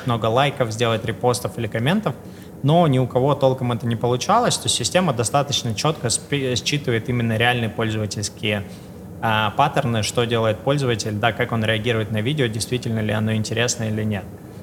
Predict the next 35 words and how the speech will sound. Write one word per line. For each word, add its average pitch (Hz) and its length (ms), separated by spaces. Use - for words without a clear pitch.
Вот, 151 180
поэтому, 160 420
наверное, 135 680
как 143 240
попасть 139 380
в 131 40
ленту 135 280
рекомендаций, 135 840
что 139 220
я 139 100
знаю 135 300
наверняка, 143 500
это 143 160
то, 131 140
что - 160
нужно 135 360
стремиться 127 640
сделать 117 280
так, 139 120
чтобы - 220
твой 117 160
ролик 120 260
смотрели 110 460
дольше. 98 380
То - 60
есть - 120
TikTok — 214 340
это 156 120
такая 151 560
история, 190 560
что 127 720
люди 151 220
очень 127 400
быстро 123 600
пролистывают 127 800